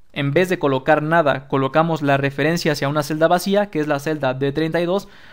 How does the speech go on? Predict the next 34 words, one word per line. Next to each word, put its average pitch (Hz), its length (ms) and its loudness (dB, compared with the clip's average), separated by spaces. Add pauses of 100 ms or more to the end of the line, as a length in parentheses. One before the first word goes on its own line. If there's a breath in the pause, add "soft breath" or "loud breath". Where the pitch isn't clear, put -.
(160 loud breath)
nos 156 140 0
damos 196 240 4
cuenta 196 320 0
que 165 120 -2
aquí 180 400 -4
el 156 160 4
valor 143 320 4
mínimo 196 600 -2
es 170 220 -4
el 190 140 0
valor 143 540 2
de 180 240 -4
uno 214 420 -2 (140)
y 151 140 -4
no 165 400 2
el 147 140 0
valor 139 540 0
de 135 220 -8
cero. 139 340 -4 (420)
Ya 151 220 4
que 151 100 4
aquí 208 440 0
lo 147 220 2
que 147 80 2
está 156 160 4
haciendo 190 460 2
es 180 240 0
que 190 260 0
la 147 220 4
referencia 143 800 0
hacia 139 460 2
una 151 300 -2
celda 151 340 2
vacía 214 520 0